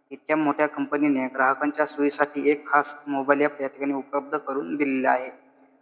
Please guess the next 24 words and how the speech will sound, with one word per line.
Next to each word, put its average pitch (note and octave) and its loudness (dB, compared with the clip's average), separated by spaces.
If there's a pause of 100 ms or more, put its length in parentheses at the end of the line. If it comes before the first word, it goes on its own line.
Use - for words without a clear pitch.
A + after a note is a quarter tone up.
(160)
ज्याचं C#3+ 2
नाव C#3+ 8
आहे D3 4
महावितरण C#3 2
ॲप. C3 0 (680)
महावितरण D3 2
ॲप C#3 2
हे C3 0 (100)
अधिकृत C#3 -8
मोबाईल C#3 4
ॲप - 0
असून B2+ -8 (100)
याच्या C#3 0
मदतीने C#3 0 (120)
ग्राहक C#3 2
घरबसल्या C#3+ -2 (680)
वीज D3 0
बिलाशी D3 4
संबंधित C3+ 2
जवळजवळ C#3+ 6
सर्वच C#3+ 2
कामे C#3 2
करू C#3 -2
शकता. C3 -4